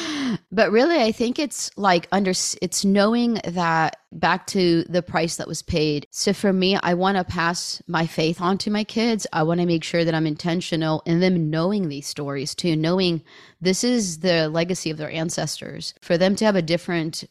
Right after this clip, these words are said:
value and place a different value on their freedoms and not be kids who are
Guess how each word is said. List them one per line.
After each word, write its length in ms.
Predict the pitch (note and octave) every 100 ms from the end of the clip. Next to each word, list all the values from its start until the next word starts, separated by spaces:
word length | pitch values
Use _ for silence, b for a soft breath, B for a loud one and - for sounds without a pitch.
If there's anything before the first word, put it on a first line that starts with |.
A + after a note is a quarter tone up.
| -
value 680 | D#3+ D3 D#3 E3 F#3 D3+ D3
and 140 | D3+
place 260 | - E3+ E3
a 40 |
different 320 | E3 E3 D3+
value 400 | D3 D3+ D3 C#3+ -
on 180 | D#3 F3+
their 100 | G#3
freedoms 460 | - C#3+ D3 D3 D3
and 140 | D3+
not 280 | D#3 D#3+ -
be 100 | D#3+
kids 340 | - F3+ E3
who 100 | - D#3
are 180 | D3+